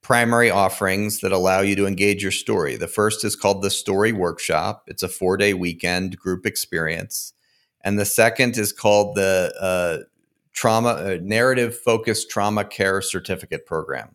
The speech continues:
I know that's a lot of words, but it's, it's a much longer, it's a four,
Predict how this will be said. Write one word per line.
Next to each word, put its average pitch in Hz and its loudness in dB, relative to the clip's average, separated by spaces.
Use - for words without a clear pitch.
I 90 -20
know 90 -6
that's 92 -2
a 87 -2
lot 82 0
of 78 -2
words, 69 -6
but 90 -4
it's, - -6
it's 101 -4
a 104 4
much 107 0
longer, 98 0
it's - -2
a 90 2
four, 104 0